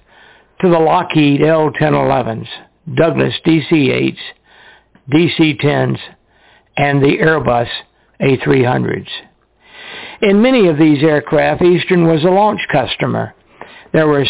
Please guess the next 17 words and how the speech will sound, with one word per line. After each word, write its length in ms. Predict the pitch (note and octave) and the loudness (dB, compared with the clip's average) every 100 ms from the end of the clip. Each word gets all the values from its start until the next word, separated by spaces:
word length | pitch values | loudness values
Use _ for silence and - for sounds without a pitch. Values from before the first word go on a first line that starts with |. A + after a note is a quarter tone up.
| - | 2
so 100 | A3+ | 2
many 300 | F3+ D3+ - | 2 2 0
firsts 380 | - D#3+ C#3+ - | 0 0 -2 -2
for 140 | D3+ | 0
Eastern, 500 | D#3 D3+ C#3+ G3 F#3 | 2 2 2 0 2
it 140 | E3+ - | 2 2
would 160 | C#3+ | 0
be 140 | B2 B2+ | 0 0
hard 320 | B2+ E3 F3 | 2 2 0
to 120 | D#3 - | -4 -2
tell 380 | F3 D#3 C3 C3 | 2 2 2 0
in 100 | C#3 | 0
the 100 | C#3 | 0
length 300 | D#3+ D3 D3 | 0 0 -2
of 100 | B2+ | 0
these 220 | C3+ A#2+ | -2 0
broadcasts. 920 | E3 C#3+ B2+ A#2+ B2 G#2+ G#2+ - - | -2 0 -2 -2 -2 -2 -4 -10 -16